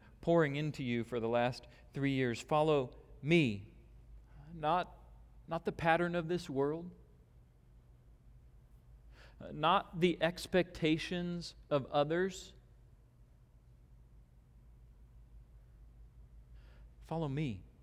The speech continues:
Uh, because the only one that you're <laughs> going to give an account of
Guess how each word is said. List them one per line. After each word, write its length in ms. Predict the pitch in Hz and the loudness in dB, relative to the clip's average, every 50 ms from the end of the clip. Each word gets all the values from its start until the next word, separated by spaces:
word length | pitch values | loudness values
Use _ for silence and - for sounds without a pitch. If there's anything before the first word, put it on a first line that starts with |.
| - - - - - - - - - - - - - - - - - - _ - - - - - - - - - - - - - - - - - | -20 -20 -20 -20 -20 -20 -20 -20 -20 -20 -20 -20 -20 -20 -20 -20 -20 -20 _ -20 -20 -20 -20 -20 -20 -20 -20 -20 -20 -20 -20 -20 -20 -20 -20 -20
Uh, 60 | 208 214 - - 135 | -20 -18 -16 -8 -6
because 380 | 143 139 - 175 156 156 - - - - - - - | -6 -2 0 0 0 0 -4 -12 -20 -20 -20 -12 -2
the 140 | 139 147 147 | 0 2 2
only 300 | 151 185 202 208 202 180 | 4 2 2 2 2 0
one 280 | 160 160 170 170 165 156 | 0 -2 -2 -2 -2 -4
that 120 | 135 117 | -4 -4
you're 200 | 139 139 147 151 | -2 0 0 0
<laughs> 0 | |
going 340 | 143 147 131 139 156 143 127 | 0 -2 -2 0 -2 -2 -2
to 100 | - 139 | -2 -2
give 200 | 131 135 135 131 | 0 0 0 2
an 80 | 127 | 0
account 500 | 117 110 110 - - 175 180 175 175 175 | -2 -2 -4 -6 -4 -4 -2 -2 -4 -6
of 360 | - - 110 - - - - | -6 -4 -4 -4 -6 -8 -12